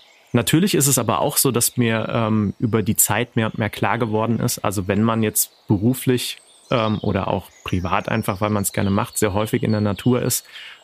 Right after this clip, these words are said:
dann entwickelt man auch so ein bisschen dieses Bedürfnis, diesen naturpädagogischen Ansatz irgendwie zu haben. Das heißt, den Leuten nicht nur bewusst zu machen, was da für ein Kraftort ist, sondern diesen auch irgendwie zu ehren <laughs> in gewisser Weise und einfach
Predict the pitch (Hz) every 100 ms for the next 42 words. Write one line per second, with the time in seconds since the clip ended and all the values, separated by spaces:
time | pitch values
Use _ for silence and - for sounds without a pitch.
0 | - - 104 110 107 117 95 127 151 -
1 | 120 - - 98 90 139 - 160 127 117
2 | 107 - 87 110 117 - 123 - 117 107
3 | 104 98 101 - 131 139 - 117 110 117
4 | 113 110 110 - 131 123 - 107 98 92
5 | - 92 101 101 95 - 107 104 - 110
6 | 107 110 110 117 135 123 123 101 104 110
7 | 143 - 151 143 - 143 - 107 - -
8 | 131 123 113 - 127 - - - - 147
9 | - 110 113 113 113 113 - 117 104 -
10 | 110 - - 131 110 110 110 - 104 -
11 | 110 123 131 131 - - - - 113 135
12 | 117 113 117 - 117 107 110 107 107 110
13 | - 107 - 110